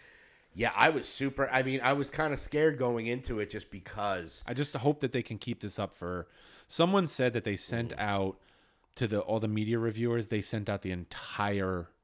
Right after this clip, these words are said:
Speaker 1: Yeah.
Speaker 2: season for them to review. And there's this theory that they don't believe that much in the show, so they're just getting ahead of the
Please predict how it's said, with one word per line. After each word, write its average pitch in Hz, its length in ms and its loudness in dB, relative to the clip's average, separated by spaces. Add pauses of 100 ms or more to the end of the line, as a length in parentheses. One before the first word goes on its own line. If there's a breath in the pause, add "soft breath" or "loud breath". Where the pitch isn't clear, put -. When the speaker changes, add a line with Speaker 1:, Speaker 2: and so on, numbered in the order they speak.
(400)
Speaker 1:
Yeah. 117 220 4
Speaker 2:
season 95 580 0 (280 soft breath)
for - 140 -6
them 101 200 0
to 95 60 0
review. 104 760 4 (680 soft breath)
And 113 400 -2 (100)
there's 117 240 0
this 110 220 -4
theory 120 340 2
that 101 340 -2
they 104 120 0
don't 101 240 -4
believe 98 260 -2
that 92 160 -2
much 95 200 -6
in 92 80 -6
the 90 80 -6
show, 92 360 0
so 82 640 -2 (300)
they're 87 100 -8
just 87 260 -8 (340 soft breath)
getting 87 200 -6
ahead 90 200 -4
of 87 80 -4
the 82 240 -4